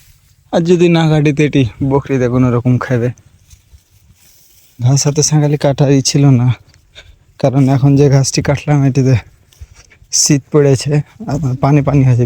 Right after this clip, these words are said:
ভিজে ভিজে আর কি। চলো আগে ওই যে গাছের গোড়ায় যাই, তারপরে বাকি কথা বলি। তো এখন চলে এসছি ওই গাছের তলে, আর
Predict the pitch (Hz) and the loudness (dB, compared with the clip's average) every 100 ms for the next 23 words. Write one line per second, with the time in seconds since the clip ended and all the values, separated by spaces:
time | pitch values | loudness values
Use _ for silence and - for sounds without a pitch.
0 | 120 139 147 127 123 120 117 - 131 - | 2 2 2 0 0 -2 -2 -2 -6 -6
1 | _ _ _ _ _ _ - _ _ _ | _ _ _ _ _ _ -20 _ _ _
2 | _ _ - _ _ - _ - - 135 | _ _ -20 _ _ -20 _ -10 -4 0
3 | 135 127 127 135 127 135 151 135 135 127 | 0 2 2 2 0 -2 0 0 2 2
4 | 131 143 127 127 104 101 - _ _ _ | 2 0 -2 -2 -2 -2 -6 _ _ _
5 | _ _ _ _ 131 127 127 135 - 120 | _ _ _ _ -2 -2 -2 -4 -4 -6
6 | 104 104 - - - _ _ _ _ _ | -4 -4 -8 -20 -20 _ _ _ _ _
7 | _ - _ _ _ _ _ _ - 160 | _ -20 _ _ _ _ _ _ -4 -2
8 | 143 165 170 170 170 - 170 160 160 151 | 0 0 2 2 2 2 2 2 0 0
9 | 165 160 139 - 156 151 165 - - _ | -2 -4 -4 -2 2 2 -2 -6 -20 _
10 | _ _ _ _ _ _ _ _ _ - | _ _ _ _ _ _ _ _ _ -20
11 | - - - 349 - 190 | -18 -18 -12 -10 -4 -2